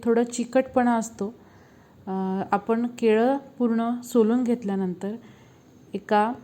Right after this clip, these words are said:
भांड्यामध्ये या पद्धतीने मिठाचं पाणी करून घ्यायचं आहे आणि त्यामध्ये सोललेले केळं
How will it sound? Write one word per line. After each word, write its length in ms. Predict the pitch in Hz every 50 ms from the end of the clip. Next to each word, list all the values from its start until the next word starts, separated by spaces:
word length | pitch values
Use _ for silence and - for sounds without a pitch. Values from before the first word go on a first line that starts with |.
| - - - - - - - - - - -
भांड्यामध्ये 600 | 202 220 214 196 190 202 233 240 240 220 202 220
या 120 | 214 202 196
पद्धतीने 800 | 202 - 202 185 202 208 208 - 208 196 202 208 220 262 294 - - - - - -
मिठाचं 440 | 214 208 - 214 214 208 208 240 233
पाणी 320 | 233 233 202 196 208 220
करून 300 | 208 233 226 220 214 214
घ्यायचं 340 | 208 202 180 180 180 - 202
आहे 120 | 214 247 - - - - - - - - - - - - - - -
आणि 220 | 190 196 208 214 196 -
त्यामध्ये 380 | 214 214 208 214 220 202 240
सोललेले 480 | 240 247 254 233 208 208 208 208 214 214
केळं 380 | 214 - 220 196 196 220 285